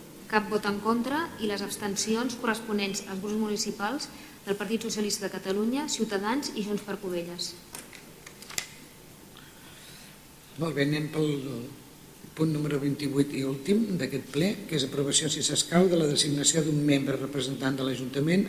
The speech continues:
Speaker 2: a l'Agència de Desenvolupament Econòmic del Garraf, el node.
Speaker 1: La proposta és el nomenament al node de la senyora Trinidad Vicente Bernal,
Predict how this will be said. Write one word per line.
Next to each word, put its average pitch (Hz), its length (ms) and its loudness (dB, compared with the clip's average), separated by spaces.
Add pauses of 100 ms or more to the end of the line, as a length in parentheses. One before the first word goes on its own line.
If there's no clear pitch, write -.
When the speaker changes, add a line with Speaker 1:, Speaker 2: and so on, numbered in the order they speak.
Speaker 2:
a 143 80 0
l'Agència 147 640 4
de 139 80 0
Desenvolupament 135 880 0 (160)
Econòmic 147 540 0
del 131 180 -2
Garraf, 117 320 -2 (220)
el 131 100 4
node. 113 300 -2 (1700)
Speaker 1:
La 196 80 -2
proposta 226 480 2
és 240 80 0
el 233 80 6
nomenament 214 640 0 (320)
al 185 240 0
node 247 320 2 (240)
de 196 80 2
la 196 80 2
senyora 202 400 0
Trinidad 208 400 0
Vicente 202 480 -2
Bernal, 190 400 -2